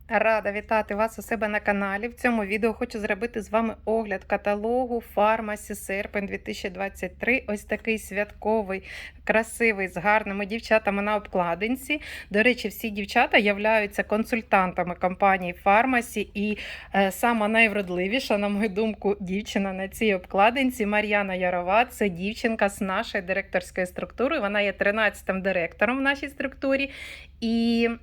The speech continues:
поки ми з нею особисто не знайомі, але я, е,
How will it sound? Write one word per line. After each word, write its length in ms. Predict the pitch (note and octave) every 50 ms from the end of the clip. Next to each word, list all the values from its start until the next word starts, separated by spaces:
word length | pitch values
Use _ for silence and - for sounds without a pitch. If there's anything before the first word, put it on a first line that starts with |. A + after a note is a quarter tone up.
| A3+ -
поки 280 | - C4 C4+ C4 B3+ G#3+
ми 120 | G#3+ A3
з 60 | G#3
нею 180 | G#3 G#3+ G3+ F#3+
особисто 460 | F#3+ - A#3 G3+ G#3+ A3 - - G#3
не 220 | G3 G3+ G#3+ A3 G#3+
знайомі, 540 | F#3+ F#3 F#3 F#3 F3+ F#3+ A3+ - A4 F#4+ - -
але 300 | - G#3 G3+ G#3 G#3+ G#3
я, 460 | G#3 G3 F3 F3+ G3 G3 G3+ A#3 D4+ F#4+ - - - - - - - - - -
е, 600 | - G#3 G3+ G#3 G3+ G3+ G3+ G3+ G3+ G3 G3 G3+